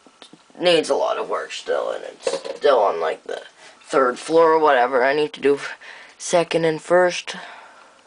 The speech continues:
So, yeah, tell me where the monkeys are, and just... I just wanted to... Just wanna see if you guys are able to spot the two monkeys.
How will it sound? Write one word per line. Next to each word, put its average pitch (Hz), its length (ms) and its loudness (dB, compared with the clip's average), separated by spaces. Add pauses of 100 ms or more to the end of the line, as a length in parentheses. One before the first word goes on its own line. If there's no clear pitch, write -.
(1400)
So, - 240 0
yeah, - 280 -2 (140)
tell 185 240 4
me 185 160 2
where 180 220 4
the 180 80 2
monkeys 165 480 0
are, 156 320 2
and 143 440 -2 (720)
just... 254 200 0 (840)
I - 120 4
just - 200 -6
wanted 165 320 0
to... 143 180 -4 (260)
Just - 280 -2
wanna 147 220 -2
see 151 200 -2
if 151 220 0
you 147 80 -2
guys 147 340 0 (460)
are 151 60 0
able 147 160 0
to 151 140 -8
spot 165 320 -2
the - 80 -18
two 165 180 -4
monkeys. 156 540 -6